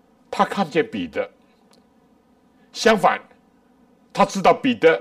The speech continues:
不久之前三次否认他。耶稣除了看到约翰，至少圣经没有记载有其他的门徒，因为耶稣也讲，“牧人被击打，羊就分散了，很多人都逃离了。”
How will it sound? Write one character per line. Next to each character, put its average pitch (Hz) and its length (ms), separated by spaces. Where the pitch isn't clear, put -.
不 233 100
久 147 200
之 165 140
前 151 160
三 180 260
次 160 120
否 87 220
认 95 160
他。 - 140
耶 208 160
稣 285 200
除 208 200
了 240 80
看 240 180
到 190 100
约 208 160
翰， 170 260
至 233 160
少 185 120
圣 208 200
经 214 120
没 233 100
有 196 80
记 180 180
载 208 120
有 269 120
其 - 240
他 185 120
的 165 100
门 110 200
徒， 113 220
因 165 120
为 156 180
耶 151 120
稣 185 140
也 147 100
讲 - 240
，“牧 220 160
人 147 180
被 175 140
击 175 160
打， - 280
羊 117 240
就 151 140
分 135 220
散 - 280
了， - 80
很 - 200
多 180 120
人 131 100
都 139 260
逃 - 220
离 87 200
了。” 76 100